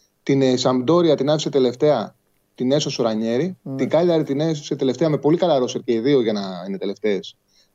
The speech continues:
Speaker 1: Την πήρε την ομάδα ο, ο Σεμπλίτσι και έκανε ένα θαύμα για να σωθεί. Με, το λέγαμε, άμα θυμάσαι, πέρσι ότι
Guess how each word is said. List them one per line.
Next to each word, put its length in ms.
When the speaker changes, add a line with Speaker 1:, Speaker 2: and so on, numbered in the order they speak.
Speaker 1:
Την 120
πήρε 220
την 140
ομάδα 580
ο, 120
ο 340
Σεμπλίτσι 520
και 100
έκανε 200
ένα 80
θαύμα 280
για 100
να 80
σωθεί. 420
Με, 180
το 180
λέγαμε, 320
άμα 100
θυμάσαι, 340
πέρσι 340
ότι 540